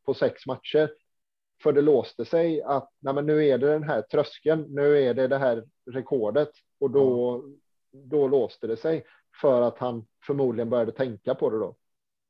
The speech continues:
Speaker 2: Det, det är ju den där jäkla vänster och höger hjärnhalva, att de ska samarbeta. <laughs> Och när, när den, eh, den, eh, ena då,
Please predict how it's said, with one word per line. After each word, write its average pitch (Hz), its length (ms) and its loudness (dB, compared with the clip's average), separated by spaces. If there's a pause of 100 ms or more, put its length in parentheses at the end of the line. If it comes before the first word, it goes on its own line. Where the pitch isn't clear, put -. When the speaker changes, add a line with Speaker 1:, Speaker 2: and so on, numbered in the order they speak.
(1600)
Speaker 2:
Det, 147 200 4
det 139 120 2
är 170 80 8
ju 170 80 8
den 175 160 4
där 180 100 6
jäkla 156 540 4
vänster 151 480 0
och 143 60 6
höger 131 260 4
hjärnhalva, 117 540 4
att 127 100 -6
de 143 120 2
ska 120 180 0
samarbeta. 110 920 2 (120)
<laughs> - 1400 -10
Och 147 200 0
när, 151 180 6
när 156 460 6
den, 156 260 2
eh, 151 280 4 (360)
den, 151 240 2
eh, 156 340 2
ena 156 400 6
då, 147 260 2